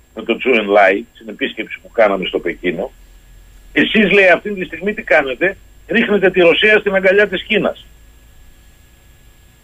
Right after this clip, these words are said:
Δεν θέλω να αναφερθώ στο Μέρσάιμερ, ο οποίος είναι ο γκουρού τη-, των διεθνών σχέσεων εν ζωή,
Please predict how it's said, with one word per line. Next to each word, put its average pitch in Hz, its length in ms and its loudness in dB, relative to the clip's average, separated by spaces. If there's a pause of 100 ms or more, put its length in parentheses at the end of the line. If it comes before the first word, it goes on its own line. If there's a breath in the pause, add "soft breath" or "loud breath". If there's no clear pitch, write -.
(920)
Δεν 240 160 2
θέλω 269 240 4
να 240 140 4
αναφερθώ 175 520 2
στο 135 160 -6
Μέρσάιμερ, 104 640 -4 (540)
ο 156 80 -2
οποίος 156 320 2
είναι 160 160 2
ο 143 140 2
γκουρού 135 300 4
τη-, 117 280 0 (240 loud breath)
των 123 160 0
διεθνών 120 400 2
σχέσεων 104 540 0
εν 131 180 0
ζωή, 110 420 2